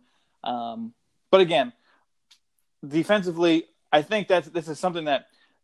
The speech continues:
definitely some thing, things to correct and improve upon, like anything else. But it's good to see that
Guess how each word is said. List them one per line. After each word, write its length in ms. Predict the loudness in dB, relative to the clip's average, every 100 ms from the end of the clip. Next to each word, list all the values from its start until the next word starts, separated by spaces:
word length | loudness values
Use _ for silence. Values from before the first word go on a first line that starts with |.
| -16
definitely 500 | 2 4 4 -4 -8
some 80 | -6
thing, 300 | -6 -6 -6
things 240 | -6 -4 -10
to 80 |
correct 440 | -10 -4 -2 -4 -10
and 100 | -12
improve 300 | -2 0 0
upon, 340 | -2 -4 -2
like 180 | -2 -2
anything 400 | 0 -2 -2 -6
else. 340 | -6 -8 -12 -20 _ _ _ 2
But 240 | 2 0 _ _ _ -20 -20 _ _ _ _ _ _ _ _ _
it's 200 | -8 -8 -4
good 300 | 2 2 2
to 100 | -6
see 280 | -4 -2
that 320 | 0 -2 -2